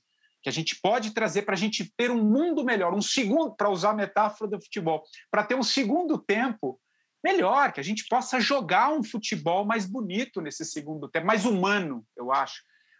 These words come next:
mais humano. Então, eu, eu, eu penso nessa, isso tudo que a gente tá atravessando como um grande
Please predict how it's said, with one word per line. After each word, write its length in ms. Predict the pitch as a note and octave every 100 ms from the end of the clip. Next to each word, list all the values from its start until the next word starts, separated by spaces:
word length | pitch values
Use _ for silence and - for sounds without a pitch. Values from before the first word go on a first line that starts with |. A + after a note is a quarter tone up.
| _
mais 260 | D3 D3+ D#3
humano. 320 | D#3+ C3 A#2
Então, 260 | A#2+ F3+ G#3
eu, 160 | G#3+
eu, 140 | F3+ -
eu 140 | F3+
penso 460 | - F#3 G3+ - E3+
nessa, 380 | D3 C#3+ - - A#2
isso 280 | C#3+ E3 C3
tudo 200 | F#3+ F3
que 80 | D3
a 40 |
gente 280 | B2+ C#3 -
tá 380 | C3+ B2+ A#2 A#2
atravessando 600 | - B2+ C3 - F3 G3+
como 280 | - G3 A3+
um 40 | G#3
grande 480 | F3 F#3 F#3+ G#3